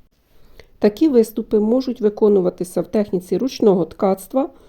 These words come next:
коли основне полотно вже готове, або ж в процесі плетіння на станку. Сьогодні саме такий варіант. Максимальний виступ буде на чотири бісеринки, відносно невеликий. В роботі в мене гердан пуансетія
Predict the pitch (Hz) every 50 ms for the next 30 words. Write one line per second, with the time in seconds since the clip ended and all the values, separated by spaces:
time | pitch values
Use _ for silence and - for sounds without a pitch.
0 | _ _ - - 226 220 233 226 220 226 - 233 226 226 220 214 220 226 220 214
1 | 208 214 240 233 220 220 226 226 226 233 226 220 - 247 220 214 208 214 214 220
2 | - - - - - _ _ - 240 233 339 359 - - - - 220 226 - 277
3 | 277 320 - - 247 - 208 208 202 208 - 262 269 285 254 208 196 196 208 240
4 | - - - 262 247 240 - - - 131 - - _ _ - - 220 226 226 339
5 | 339 285 214 196 - - 220 233 262 254 247 - 180 185 - 208 208 220 208 208
6 | 208 185 151 143 139 139 - _ _ _ _ _ - - - - _ _ - 226
7 | 226 226 - 302 285 294 277 262 254 254 254 294 320 403 - - 285 226 202 214
8 | 240 240 247 208 208 240 233 226 226 226 247 - - - - - 220 220 214 185
9 | 190 202 - - 202 196 190 185 190 208 - 294 339 427 415 - - - - 214
10 | 220 214 233 240 240 - 233 214 202 208 220 214 214 190 160 143 143 - - -
11 | - - _ _ _ _ - _ _ - - 202 240 233 254 254 247 247 208 208
12 | 202 196 190 180 180 185 202 196 185 214 196 180 175 175 - 190 180 180 180 -
13 | - 180 160 160 - 226 214 233 254 320